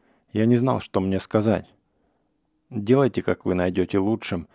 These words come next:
Всё зависит от вас. Я не имею права ни советовать, ни отговаривать. Хотя должен сказать, что Викторию Ивановну я обожаю, даже больше я молюсь на неё, но я позволю себе сказать только одно.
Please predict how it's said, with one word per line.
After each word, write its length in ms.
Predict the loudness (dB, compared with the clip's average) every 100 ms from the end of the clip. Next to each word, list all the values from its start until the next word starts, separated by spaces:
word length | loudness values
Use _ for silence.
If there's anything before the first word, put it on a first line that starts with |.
| _ _
Всё 200 | -8 -4
зависит 500 | 0 0 0 -4 -4
от 200 | -6 -4
вас. 360 | 0 0 0 -8 _ _ _ -6
Я 200 | 0 4
не 180 | 4 4
имею 340 | 4 2 0
права 380 | 0 2 2 2
ни 140 | -4
советовать, 720 | -6 -4 -2 -2 -2 -4 -2
ни 80 | -4
отговаривать. 800 | -4 -4 -2 0 2 2 2 0 -6 _ _ _ _ _ _
Хотя 320 | -10 -6 -2
должен 340 | 0 0 -2
сказать, 380 | -6 -4 -2 -2
что 260 | -2 -8 -6
Викторию 640 | -6 -4 -2 -2 -4 -6 -10
Ивановну 540 | -4 -2 -2 -4 -4
я 180 | -4 -4
обожаю, 480 | -2 -2 0 0 -2
даже 300 | -4 -6 -8
больше 420 | -2 -2 -2 -6
я 160 | -6 -6
молюсь 400 | -4 -4 -6 -6
на 60 |
неё, 260 | -6 -6 -4
но 260 | -4 -6 -8 _ _ _ _ _ _ _ _
я 180 | -4 -2
позволю 440 | -2 0 0 0
себе 240 | -2 -2 -4
сказать 440 | -2 -2 -2 -2
только 420 | -4 -4 0 0
одно. 420 | 2 0 0 -2